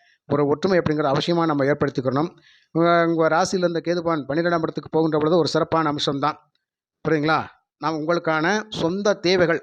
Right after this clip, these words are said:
அத்தனையும் பூர்த்தி பண்ணக்கூடிய அமைப்புல கேது பகவான் சுப பலனை தருவார். அதே மாதிரி ராசிக்கு ஆறுல ராகு, கவலையே பட வேண்டிய அவசியமே கிடையாது. குருவனுடைய பார்வை இருக்குது. கண்டிப்பா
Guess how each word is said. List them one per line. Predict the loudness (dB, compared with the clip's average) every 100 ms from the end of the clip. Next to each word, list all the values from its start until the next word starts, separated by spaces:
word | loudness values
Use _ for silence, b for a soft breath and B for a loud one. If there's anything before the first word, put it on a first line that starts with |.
| -4
அத்தனையும் | -6 -2 0 0 -4 -2
பூர்த்தி | -2 0 -2
பண்ணக்கூடிய | -2 0 0 0
அமைப்புல | 2 0 2
கேது | 2 2
பகவான் | 2 0 0
சுப | 0 2
பலனை | 2 0 -2 -2
தருவார். | 0 2 2 2 0 -6 _ _ _ _ _ _ -4
அதே | 0 2
மாதிரி | 2 2 0 -4 _ -4
ராசிக்கு | -2 -2 -2 0
ஆறுல | 2 2 2
ராகு, | 0 -2 -6 -6
கவலையே | -2 0 0 0
பட | 0
வேண்டிய | 0 0
அவசியமே | -2 -2 -4
கிடையாது. | -2 -2 0
குருவனுடைய | 0 2 2 2 2
பார்வை | 2 2 0 -2
இருக்குது. | -2 0 0 -2 b b -6
கண்டிப்பா | -2 0